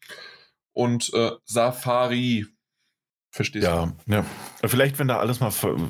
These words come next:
Speaker 2: vorhanden oder verfügbar ist, wird mal wieder ein Sky-Ticket-Probeabo oder sowas gemacht. Ähm, ja.
Speaker 1: Genau.
Speaker 2: Ansonsten Jerks, wirklich, wirklich fantastisch. Aber,
Speaker 1: Mhm.
Speaker 2: und das wollte ich grad vorhin
Speaker 1: Ah,
Speaker 2: sagen.
Speaker 1: ja, ja, sorry. Aber mir ist grad beim
Speaker 2: Ähm.
Speaker 1: Namen ist es ein-, äh, eingesprungen.
Speaker 2: Ja, nee, alles in Ordnung.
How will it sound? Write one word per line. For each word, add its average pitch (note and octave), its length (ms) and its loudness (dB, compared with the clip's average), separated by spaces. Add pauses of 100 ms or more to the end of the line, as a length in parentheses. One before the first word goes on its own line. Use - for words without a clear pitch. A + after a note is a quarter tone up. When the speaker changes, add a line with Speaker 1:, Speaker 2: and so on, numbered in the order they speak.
(180)
Speaker 2:
vorhanden F2+ 480 0
oder E2 160 2
verfügbar - 460 -2
ist, - 140 -2 (800)
wird F#2 120 0
mal G2 140 2
wieder E2+ 200 2
ein D#2+ 100 0
Sky-Ticket-Probeabo D2 1120 0
oder C#2+ 200 2
sowas C2+ 280 0
gemacht. - 320 0 (100)
Ähm, F#2+ 360 0 (1300)
ja. C#3 180 2 (340)
Speaker 1:
Genau. F2+ 280 0 (540)
Speaker 2:
Ansonsten B2+ 400 0
Jerks, G#2 420 0
wirklich, F2 400 0
wirklich F2+ 240 2
fantastisch. - 480 0
Aber, G#2 260 2 (400)
Speaker 1:
Mhm. A2 80 -4
Speaker 2:
und E2+ 40 2
das - 160 2
wollte F#2 140 2
ich - 60 -4
grad F2+ 120 2
vorhin E2 220 0
Speaker 1:
Ah, D#2+ 60 2
Speaker 2:
sagen. E2 160 0
Speaker 1:
ja, C3+ 100 2
ja, C#3+ 180 2
sorry. A2 420 -2
Aber A#2 220 2
mir A#2+ 100 2
ist A#2+ 140 2
grad A#2+ 280 0
beim F2 180 0
Speaker 2:
Ähm. E2+ 40 2
Speaker 1:
Namen A2+ 300 0
ist G#2 140 0
es G#2+ 120 2
ein-, - 280 2
äh, F#2 180 2
eingesprungen. G2+ 500 0
Speaker 2:
Ja, D3 80 4
nee, D#3 140 2
alles B2 200 0
in A2 60 0
Ordnung. F2+ 220 2